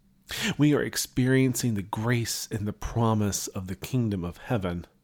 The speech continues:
Jesus' table is a table of blessing, a common table where the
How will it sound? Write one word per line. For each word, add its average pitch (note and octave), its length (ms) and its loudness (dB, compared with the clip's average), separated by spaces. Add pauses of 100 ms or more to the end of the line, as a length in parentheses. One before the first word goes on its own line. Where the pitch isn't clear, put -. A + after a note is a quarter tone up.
(1160)
Jesus' D3 640 4
table A#2+ 600 4 (300)
is A#2+ 120 0
a B2 60 2
table F3 340 2
of F#2+ 140 -4
blessing, F#2 560 4 (500)
a C3+ 60 4
common F3 480 8
table C#3 440 8
where A2+ 160 6
the G#2 180 2